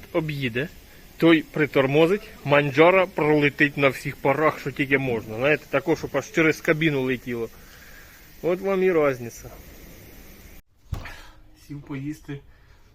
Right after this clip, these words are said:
Поробив, ну скільки, три часа, да, хай, ну три, да, бо з дев'яти десь почав таку витягувати ті шланги, намивати, Валер. І що вам скажу, втомився?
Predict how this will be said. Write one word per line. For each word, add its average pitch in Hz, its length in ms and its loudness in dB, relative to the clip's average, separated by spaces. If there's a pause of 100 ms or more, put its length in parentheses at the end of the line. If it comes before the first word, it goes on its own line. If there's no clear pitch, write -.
(140)
Поробив, 147 460 -6
ну 139 120 -8
скільки, 120 300 -14
три 131 220 -14
часа, 135 360 -12
да, 117 300 -18
хай, 117 180 -20
ну 175 260 -20
три, 120 220 -14
да, 107 160 -16
бо 107 160 -20
з 101 60 -20
дев'яти 113 380 -20
десь 110 200 -20
почав 113 380 -20
таку - 280 -20 (840)
витягувати 120 580 -14
ті - 80 -14
шланги, 147 400 -10
намивати, 120 440 -12
Валер. 127 260 -12 (1200)
І 135 40 -12
що 165 160 -10
вам 156 120 -8
скажу, 143 160 -10
втомився? 147 540 -10